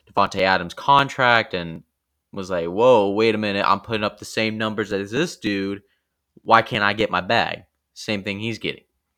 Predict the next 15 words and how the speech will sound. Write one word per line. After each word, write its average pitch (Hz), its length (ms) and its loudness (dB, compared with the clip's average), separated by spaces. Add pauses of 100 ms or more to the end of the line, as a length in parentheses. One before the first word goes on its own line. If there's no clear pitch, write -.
(320)
I'm 104 260 2
putting 135 280 -2
up 120 140 2
those 95 240 -2
stats, 151 600 2 (1900)
and 87 540 -4 (120)
he 131 120 -10
probably 151 260 4
thinks, 110 420 -8 (380)
"I 107 80 0
might 107 200 0
be 101 80 -6
better 147 300 6
than 107 120 -2
him. 104 360 -10